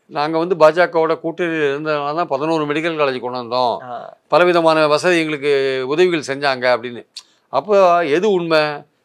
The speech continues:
Speaker 1: தேசிய கட்சிகளோட இருக்கிறது உங்களுக்கு பிரச்சனைன்றது உண்மையா? இல்ல அவங்களோட இருந்து நீங்க ஒ-, தமிழ்நாட்டுக்கு ஏதோ பண்ணிருந்தீங்கன்னு சொல்றீங்களா, அது உண்மையா?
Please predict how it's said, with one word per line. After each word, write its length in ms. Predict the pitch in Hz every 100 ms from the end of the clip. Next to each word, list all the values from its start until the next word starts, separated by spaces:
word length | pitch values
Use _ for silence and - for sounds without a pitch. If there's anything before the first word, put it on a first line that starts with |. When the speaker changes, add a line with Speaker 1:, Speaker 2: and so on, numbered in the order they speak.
| _
Speaker 1:
தேசிய 320 | 131 175 190 180
கட்சிகளோட 520 | 160 175 170 175 180
இருக்கிறது 480 | 165 175 160 175 165
உங்களுக்கு 340 | 160 139 147
பிரச்சனைன்றது 520 | 156 170 165 156 147
உண்மையா? 480 | 131 131 143 160 151 _ _
இல்ல 260 | - 196 185
அவங்களோட 280 | 180 196 208
இருந்து 240 | 190 196
நீங்க 280 | 190 180 170
ஒ-, 280 | 156 139 - _ _ - -
தமிழ்நாட்டுக்கு 500 | 165 208 208 170 175
ஏதோ 80 | 160
பண்ணிருந்தீங்கன்னு 560 | 165 190 180 175 160 151
சொல்றீங்களா, 300 | 147 139 120
அது 80 | 151
உண்மையா? 440 | 151 143 120 107